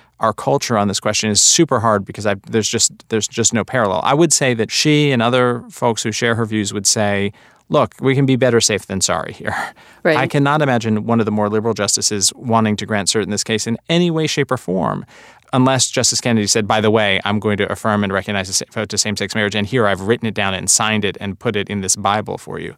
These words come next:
Speaker 2: Right.
Speaker 1: Um, but barring that, I mean, why would they, why would they do that? Everything's going their way.
Speaker 2: Right. And I, and I think that, you know,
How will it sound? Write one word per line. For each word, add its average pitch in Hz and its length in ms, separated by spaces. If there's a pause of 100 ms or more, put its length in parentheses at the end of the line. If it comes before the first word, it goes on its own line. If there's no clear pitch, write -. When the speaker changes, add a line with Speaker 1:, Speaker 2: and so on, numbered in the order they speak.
(120)
Speaker 2:
Right. 147 340
Speaker 1:
Um, 110 480
but 117 220
barring 143 380
that, 135 340
I - 60
mean, 123 180
why 120 240
would 151 160
they, 170 120
why 131 340
would 165 140
they 180 120
do 226 140
that? 120 160
Everything's 113 380
going 131 220
their 78 120
way. - 160 (260)
Speaker 2:
Right. 151 340
And 220 180
I, 226 60
and 262 300
I 262 80
think 277 300
that, 214 280
you 226 160
know, 180 300